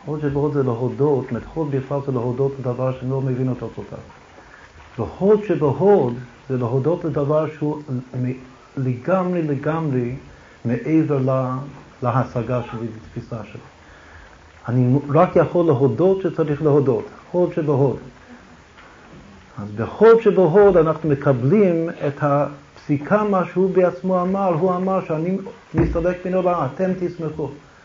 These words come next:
זה מה שהוא אמר בהתרזות לפני שהוא הסתלק מן העולם. עכשיו, לאחר ש-, שעושים מה שהצדיק אמר לעשות, אפילו שזה נגד ה-, נגד, קצת נגד השכל, נגד,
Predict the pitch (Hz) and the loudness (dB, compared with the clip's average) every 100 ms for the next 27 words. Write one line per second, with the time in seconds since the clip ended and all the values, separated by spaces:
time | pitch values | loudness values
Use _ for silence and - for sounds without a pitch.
0 | - - _ _ _ _ _ - 131 147 | -20 -20 _ _ _ _ _ -4 0 0
1 | 147 185 202 190 170 165 156 151 123 147 | 2 2 2 2 0 0 0 0 -2 -4
2 | 143 127 127 135 127 123 127 120 117 117 | -2 -4 -4 -6 -4 -6 -4 -6 -6 -6
3 | 113 104 104 - - - - - - 143 | -6 -8 -10 -16 -20 -20 -20 -20 -16 -16
4 | - - _ _ - - - 101 117 113 | -16 -20 _ _ -20 -20 -16 -6 -4 -4
5 | - 110 107 110 107 156 190 190 151 143 | -6 -8 -8 -12 -2 0 0 2 0 0
6 | 147 - 120 120 - 190 208 117 113 - | -4 -6 -4 -4 -4 -2 -2 -4 -10 -20
7 | - _ _ - - - - - - 123 | -20 _ _ -20 -20 -20 -20 -18 -4 -2
8 | 143 147 143 143 139 135 160 160 - 127 | 0 0 0 0 -2 -2 -4 -8 -12 -4
9 | 127 151 156 143 123 - 190 127 117 151 | -2 0 2 0 0 -4 -4 -4 -6 -8
10 | 156 143 123 127 151 156 151 147 139 139 | -8 -6 -4 -2 -2 -4 -4 -4 -4 -6
11 | 143 147 131 147 151 127 - 147 143 143 | -10 -10 -8 -6 -6 -10 -8 -10 -6 -6
12 | 151 147 135 139 175 180 127 127 | -6 -6 -8 -6 -8 -6 -8 -6